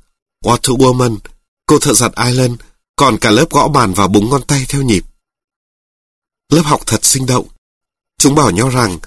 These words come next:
sáng kiến đọc cách nấu ăn, ngâm nga cách nấu ăn, ca hát cách nấu ăn có Michael phụ họa sáo cho thích hợp với các cách nấu món ăn Pháp, Anh, Tây Ban Nha, Do Thái, Ireland, Tàu,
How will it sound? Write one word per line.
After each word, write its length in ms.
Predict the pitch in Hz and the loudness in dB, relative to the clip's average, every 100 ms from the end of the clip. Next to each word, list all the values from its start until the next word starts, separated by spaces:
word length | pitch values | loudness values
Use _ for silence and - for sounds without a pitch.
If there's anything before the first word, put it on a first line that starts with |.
| _ _ - | _ _ -4
sáng 240 | - 135 | -2 -2
kiến 260 | 135 135 160 | 0 0 2
đọc 180 | 151 - | 0 -2
cách 140 | 170 | 0
nấu 160 | 165 151 | 2 2
ăn, 240 | 156 135 135 - _ - | 0 -4 -10 -20 _ -4
ngâm 260 | 135 135 135 | 0 2 2
nga 240 | 131 131 | 2 2
cách 160 | - 156 | 0 0
nấu 160 | 151 110 | 0 0
ăn, 300 | 131 123 123 - _ _ - | -2 -4 -10 -18 _ _ -4
ca 140 | 147 | -2
hát 300 | 135 160 170 | 0 -2 -2
cách 160 | - 180 | -2 0
nấu 140 | 151 | 2
ăn 240 | 113 139 131 | 2 0 -2
có 140 | 117 | 0
Michael 360 | 117 135 - 143 | 0 0 0 0
phụ 240 | - 113 | 2 2
họa 180 | 107 104 | 0 0
sáo 280 | - 101 120 | 0 0 -2
cho 160 | 151 | -2
thích 200 | 143 170 | -2 -2
hợp 280 | 151 120 - | 0 -2 -2
với 340 | 101 98 107 120 | -2 2 2 0
các 140 | 170 | -4
cách 180 | - 175 | -4 -2
nấu 180 | 143 113 | 0 0
món 180 | 127 123 | 0 -2
ăn 160 | 139 123 | -2 -4
Pháp, 280 | - 175 - - _ _ | -4 -4 -6 -18 _ _
Anh, 280 | - 135 131 - _ _ - | -6 -4 -4 -10 _ _ -2
Tây 100 | 143 | 0
Ban 220 | 123 123 | 0 0
Nha, 300 | 123 123 120 - _ _ - | 0 -2 -4 -12 _ _ -2
Do 160 | 135 123 | 0 0
Thái, 400 | - 104 101 127 - _ - | -2 -4 -4 -8 -16 _ -6
Ireland, 380 | 131 123 123 120 117 _ _ _ | -2 0 -2 -2 -8 _ _ _
Tàu, 360 | - 104 90 | -2 -2 -2